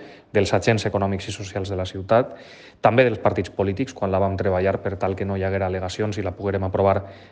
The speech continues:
el més ràpidament possible. I després de tota la tramitació, l'aprovació inicial, l'exposició pública, el passat vint-i-set d'agost va entrar definitivament en vigor,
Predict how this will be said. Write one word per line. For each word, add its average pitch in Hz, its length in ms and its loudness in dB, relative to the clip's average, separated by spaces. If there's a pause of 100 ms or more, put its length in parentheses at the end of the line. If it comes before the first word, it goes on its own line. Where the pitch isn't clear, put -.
el 104 120 4
més 113 120 6
ràpidament 98 480 2
possible. 107 460 2 (420)
I 110 80 4
després 101 340 2
de 104 80 2
tota 104 200 4
la 101 100 6
tramitació, 95 680 2
l'aprovació 98 560 0
inicial, 110 580 2 (340)
l'exposició 95 640 -2
pública, 107 500 4 (400)
el 92 500 2
passat 101 300 2
vint-i-set 101 400 0
d'agost 98 400 2
va 98 80 2
entrar 95 480 0
definitivament 104 600 2
en 92 120 -2
vigor, 110 380 6